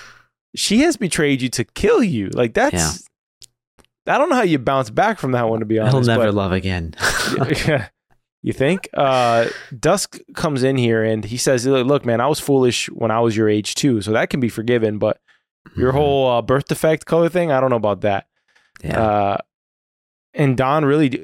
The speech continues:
Speaker 2: his last hope is appealing to Brother Day. He says, "You're not in charge, Brother Day is." So we'll see how Day comes back from this trip after finding out he has no soul, and see if he
Speaker 1: <laughs>
Speaker 2: has, see if he has any empathy or how he's feeling. Because,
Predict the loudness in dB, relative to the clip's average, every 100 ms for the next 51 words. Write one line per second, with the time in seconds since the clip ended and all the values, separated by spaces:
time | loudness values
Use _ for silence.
0 | 0 0 2 0 0 0 0 0 -2 -2
1 | 0 2 0 -2 -2 0 0 0 0 0
2 | 0 -4 -6 -2 0 0 0 -2 0 0
3 | 0 0 2 0 2 2 0 -2 0 0
4 | 0 -6 -20 _ _ _ _ _ _ 0
5 | 2 2 0 0 2 0 0 0 0 -2
6 | -2 -2 -2 -2 -2 -2 0 -2 0 -2
7 | -4 -4 -2 0 0 0 2 2 2 0
8 | -2 0 0 2 -2 -8 -20 -18 -6 0
9 | 0 2 0 0 2 2 2 0 2 2
10 | 0 2 0 -2 -10 -8 -2 0 2 2
11 | 2 2 0 2 0 0 -2 0 0 2
12 | 2 0 0 0 0 0 0 -2 -4 -2
13 | -2 -2